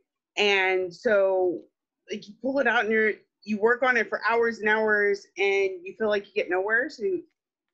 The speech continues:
get really irritated. But also these top two rooms, um, I made them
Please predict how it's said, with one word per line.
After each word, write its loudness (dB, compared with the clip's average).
get -4
really 0
irritated. -2
But 2
also 0
these -4
top -2
two -4
rooms, -2
um, 0
I 2
made 2
them 2